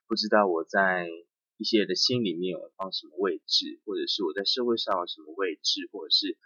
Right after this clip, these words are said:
我在家庭中我站在什么位置。”其实位置这件事情也会让人家觉得说很在意。为什么我会强调位置这件事情呢？就是因为你今天在不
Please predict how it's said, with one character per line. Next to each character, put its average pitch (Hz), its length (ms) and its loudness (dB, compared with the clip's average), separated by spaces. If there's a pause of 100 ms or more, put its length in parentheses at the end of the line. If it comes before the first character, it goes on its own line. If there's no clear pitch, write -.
(340)
我 90 100 -6
在 110 400 2 (420)
家 131 280 6
庭 90 260 -8
中 95 240 -6
我 82 80 -12
站 98 160 0
在 90 100 0
什 - 160 -8
么 - 120 -18
位 92 200 0
置。” 90 220 0
其 - 160 -6
实 - 140 -2 (340)
位 127 220 4
置 117 160 -4
这 113 120 2
件 107 120 4
事 - 180 -2
情 - 300 -2 (180)
也 76 100 -10 (120)
会 110 120 0
让 117 280 2
人 85 180 -10
家 95 140 2
觉 85 160 -8
得 82 120 -6
说 90 560 -2 (160)
很 82 140 -12
在 101 260 4
意。 85 220 -10 (220)
为 226 100 4
什 220 160 2
么 76 240 0
我 73 60 -2
会 104 440 2 (140)
强 - 160 -6
调 120 160 2
位 127 140 2
置 113 100 -8
这 110 100 -4
件 107 140 0
事 - 180 2
情 - 220 0 (100)
呢？ - 200 -12
就 110 80 -10
是 113 180 4
因 - 140 -2
为 110 120 2
你 - 80 -2
今 143 200 -4
天 160 180 0
在 160 140 -6
不 - 80 -8